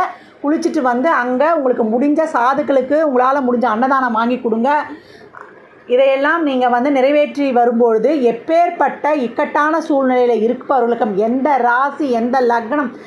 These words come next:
எந்த நட்சத்திரக்காரர்களுமே இந்த பத்திரகரணம் அன்று இந்த பரிகாரத்தை போய் செய்யும் பொழுது உங்களுக்கு வாழ்வில் அதற்கு பிறகு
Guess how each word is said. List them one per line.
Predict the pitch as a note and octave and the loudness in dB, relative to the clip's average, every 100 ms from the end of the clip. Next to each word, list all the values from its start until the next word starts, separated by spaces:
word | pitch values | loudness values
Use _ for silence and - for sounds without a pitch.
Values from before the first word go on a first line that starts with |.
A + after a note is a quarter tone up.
| - | -6
எந்த | A3+ B3 C#4+ D#4 | -2 0 0 0
நட்சத்திரக்காரர்களுமே | B3+ A#3+ A#3+ E4 E4 D4+ C4 B3 B3+ A#3+ A#3+ A#3 D4+ | 0 -2 0 -2 0 0 0 0 0 0 0 0 0
இந்த | E4 A#3+ A3+ D#4 A#3+ | 0 0 0 -2 0
பத்திரகரணம் | G#3+ A3 D4+ D4+ A#3 A3+ | -2 0 0 0 -2 -2
அன்று | G#3+ G#3 G#3 D4+ D#4 - - | -2 -4 -2 -2 -4 -12 -16
இந்த | B3 A#3 | -2 0
பரிகாரத்தை | A#3 A#3 D4+ D#4 D4+ C4 | 2 2 2 0 0 0
போய் | C4 C4+ | 2 0
செய்யும் | C4+ A3+ B3 B3+ | 0 0 2 0
பொழுது | A3 G#3+ A#3+ D4 | 2 2 2 2
உங்களுக்கு | B3+ A#3 A#3 A3+ - D4 | 2 0 2 0 0 -2
வாழ்வில் | A3 A3 C4 B3+ A3 D4 E4 - - - | 2 2 0 0 0 0 -2 -6 -18 -8
அதற்கு | A3+ A#3 C4 C4 C#4 | -2 0 0 0 -2
பிறகு | B3+ C4 C#4 D#4 C#4 D4+ | 0 2 2 2 2 0